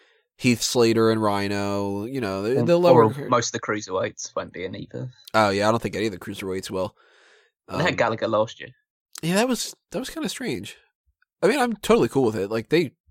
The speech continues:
Speaker 1: should put at least one person in there. Why not,
Speaker 2: Oh,
Speaker 1: you
Speaker 2: they're
Speaker 1: know?
Speaker 2: gonna, it's gonna be Kalisto, isn't it?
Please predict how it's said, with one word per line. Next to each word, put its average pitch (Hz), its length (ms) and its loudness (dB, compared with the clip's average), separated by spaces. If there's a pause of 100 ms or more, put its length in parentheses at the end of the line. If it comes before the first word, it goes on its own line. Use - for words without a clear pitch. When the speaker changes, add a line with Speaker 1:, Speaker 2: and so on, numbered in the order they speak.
(260)
Speaker 1:
should - 440 -2
put 101 220 2 (320)
at 131 120 4
least 120 220 2
one 104 180 -4
person - 380 -6
in 82 60 -10
there. 85 140 -8
Why 104 160 -8
not, 95 200 -4
Speaker 2:
Oh, 120 120 4
Speaker 1:
you 113 60 0
Speaker 2:
they're 117 80 2
Speaker 1:
know? 113 60 -2
Speaker 2:
gonna, 117 200 0 (280)
it's 127 120 -14
gonna 117 140 -2
be 107 80 -10
Kalisto, 101 520 -8
isn't - 220 -12
it? - 100 -16